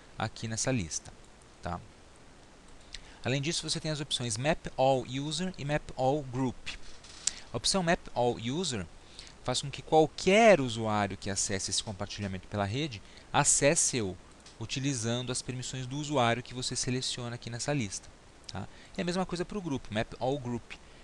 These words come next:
Qualquer usuário que acessar vai acessar as permissões do grupo que está aqui nessa lista, tá? O que que isso aqui lembra? Bits S U I D e S G I D, que a gente estudou lá na,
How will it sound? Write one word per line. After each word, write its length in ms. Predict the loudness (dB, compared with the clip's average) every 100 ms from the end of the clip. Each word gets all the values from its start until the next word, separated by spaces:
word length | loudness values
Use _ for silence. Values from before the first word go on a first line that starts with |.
| -6
Qualquer 440 | -2 0 4 4 2
usuário 340 | 0 -2 0
que 100 | -4
acessar 380 | -2 0 0 -2
vai 80 | -6
acessar 340 | -4 -4 -4
as 80 | -6
permissões 400 | -8 -8 -8 -8
do 100 | -6
grupo 560 | -2 -2 -2 -2 -2 -2 -14 -20 -20 -20 -20 -20 -20 -20 -20 -14
que 80 | -6
está 260 | -4 0 -2
aqui 320 | -2 -8 -10 -10
nessa 260 | -6 -2 0
lista, 380 | -2 -4 -8 -10 -18 -20 -16 -8
tá? 100 | -8
O 260 | -8 -14 -8
que 80 |
que 60 | -4
isso 120 | -2
aqui 160 | 4 6
lembra? 380 | 6 6 -2 -6 -14 -20 -20 -20 -18 -10
Bits 420 | -4 -4 -2 -2
S 380 | -2 -2 -2 -2
U 140 | -2
I 100 | -4
D 260 | -4 -6 -6 -2
e 100 | 0
S 260 | 0 -2
G 240 | -2 0 -2
I 60 |
D, 260 | -2 -6 -8 -14 -18 -8
que 60 |
a 40 | -6
gente 140 | -4
estudou 400 | -6 -6 -8 -4
lá 100 | -2
na, 320 | 0 0 0